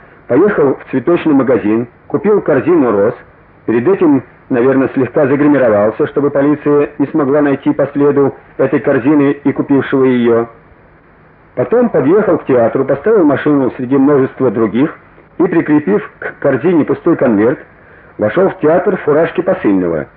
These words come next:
какие можно купить сколько хочешь в любом шляпном магазине. Он попал в самый подходящий момент, начался антракт. Сэр Томас точно рассчитал время своего прихода. Если бы Винси был не в уборной, а на сцене, весь его план провалился бы.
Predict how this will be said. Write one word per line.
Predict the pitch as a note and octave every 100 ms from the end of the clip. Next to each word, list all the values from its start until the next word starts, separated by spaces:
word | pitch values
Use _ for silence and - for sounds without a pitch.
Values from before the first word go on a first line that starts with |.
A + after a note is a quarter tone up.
| -
какие | G#2+ A2
можно | C3 D3 C#3
купить | C#3 D3 F3 F3
сколько | F3+ D3+ D#3
хочешь | F#3+ F3+ F3+ - -
в | A2
любом | B2 D#3+ F3+
шляпном | - D3 D3 C#3+
магазине. | C3+ C#3 A#2 E2+ C#2+ B1 - _ _ _ - - - - - -
Он | F3+
попал | G3+ F#3 G3 E3
в | -
самый | G3+ G3
подходящий | G3 G3 E3+ F3+ -
момент, | F3+ F3 G#2 F2+ -
начался | A#2+ G#2+ B2+ - C#3+
антракт. | D3 C3+ D2 - - _ _ - - - - -
Сэр | D#3 E3
Томас | - F#3 F#3 - - -
точно | G#3 - C#3
рассчитал | B2 A2+ C3+ C#3+ B2+
время | C3 C#3+ C3+
своего | C#3 C#3 C3
прихода. | - - B2 F#2 D#2 - - - - -
Если | - F3 G3
бы | F#3+
Винси | F#3 G3 C#3+ -
был | G#2 D#3 E3 -
не | C#3+
в | D3+
уборной, | D#3 A#3 D3 G#2 -
а | G#2
на | A#2 -
сцене, | A#3 F4+ F#2 C#2 - - _ -
весь | G2+ E3
его | F3+ F3
план | E3+ F#3+
провалился | F3 E3 F3 A#2+ F2+ -
бы. | D2 C2+